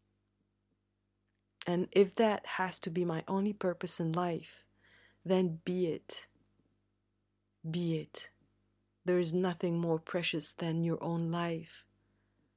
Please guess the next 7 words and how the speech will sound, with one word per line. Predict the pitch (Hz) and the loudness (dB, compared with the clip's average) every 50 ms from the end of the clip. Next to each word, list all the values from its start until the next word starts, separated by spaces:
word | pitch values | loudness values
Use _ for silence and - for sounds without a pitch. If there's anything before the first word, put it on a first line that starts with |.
| _ _ _ _ _ _ _ _ _ _ _ _ _ _ - | _ _ _ _ _ _ _ _ _ _ _ _ _ _ -10
It's | 185 180 - - | -6 -4 -2 -4
a | 185 180 - _ _ | -4 -4 -6 _ _
priceless | - - 202 190 190 185 - - 175 165 160 - - - | -6 -2 -2 0 0 0 -2 -2 -2 -2 -4 -4 -4 -4
one, | 170 165 165 | -4 -4 -4
a | 165 | -6
precious | 165 - - - 180 180 175 - - 180 170 - - - | -8 -10 -10 -6 -6 -2 -2 0 0 0 -2 -2 -4 -4
one. | - 170 165 165 156 151 156 | -4 -4 -4 -4 -6 -8 -10